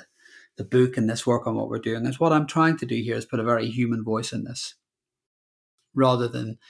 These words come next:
the expert or the guru or that. I mean, of course, I've got all my professional skills and training and all of that stuff. But, you know, ultimately,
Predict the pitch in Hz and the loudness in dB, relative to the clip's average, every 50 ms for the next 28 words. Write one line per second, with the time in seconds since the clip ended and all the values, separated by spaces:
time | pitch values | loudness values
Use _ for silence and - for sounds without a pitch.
0 | - - - - _ _ - 127 120 117 117 113 - - - - 123 120 120 120 | -20 -20 -20 -20 _ _ 0 0 2 2 2 0 -4 -4 0 2 2 2 2 0
1 | - - - 117 117 113 - 117 113 113 113 113 117 117 120 120 120 113 113 113 | -4 -8 -8 -6 -6 -4 -2 0 0 0 0 -2 -2 -2 -2 -4 -4 -4 -4 -2
2 | 113 117 127 135 160 190 208 180 165 165 - - 175 160 135 - 135 131 - 127 | -2 0 0 2 2 2 2 2 0 0 2 2 2 2 2 -2 -4 -2 0 0
3 | 117 113 113 110 113 113 - _ - - 117 113 113 113 - - 127 - - - | 0 0 -2 -4 -6 -8 -10 _ -10 -6 -2 -2 -2 -2 -4 -6 -6 -6 -4 -2
4 | 120 117 120 120 - 113 107 - - 117 113 113 117 113 113 113 117 117 110 113 | 0 0 0 -2 -4 -6 -8 -8 -6 -6 -6 -6 -6 -6 -6 -4 -4 -2 -2 -2
5 | 117 113 120 113 113 - - - 127 127 - - - - - - - - - - | -2 -2 -2 -4 -4 -2 0 0 0 0 -2 -6 -16 -20 -20 -20 -20 -20 -14 -10
6 | - 180 190 190 196 185 190 185 180 196 185 190 185 180 165 143 135 123 120 120 | -4 2 4 6 6 6 6 6 4 4 6 6 6 8 8 6 4 2 0 0
7 | 113 113 - | 0 -2 -4